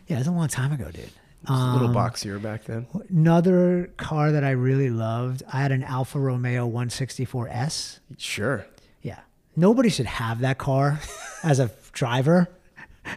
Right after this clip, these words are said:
Speaker 1: like, as a first driver.
Speaker 2: <laughs> Right.
Speaker 1: But I, but I did. <laughs>
Speaker 2: That's such pedigree, though. You
Speaker 1: It
Speaker 2: know?
Speaker 1: was so fun to drive, but it was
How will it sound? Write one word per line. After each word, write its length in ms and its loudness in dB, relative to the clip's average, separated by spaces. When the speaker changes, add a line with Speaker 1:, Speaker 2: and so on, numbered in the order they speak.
Speaker 1:
like, 120 8
as 140 8
a 40 0
first 380 4
driver. 540 6
Speaker 2:
<laughs> 180 -8
Right. 320 4
Speaker 1:
But 160 10
I, 160 10
but 160 6
I 180 12
did. 560 12
<laughs> 400 -12
Speaker 2:
That's 180 -2
such 280 -4
pedigree, 480 0
though. 180 -6
You 120 -8
Speaker 1:
It 40 6
Speaker 2:
know? 80 12
Speaker 1:
was 140 8
so 400 0
fun 300 4
to 80 6
drive, 500 2
but 120 2
it 100 2
was 260 -2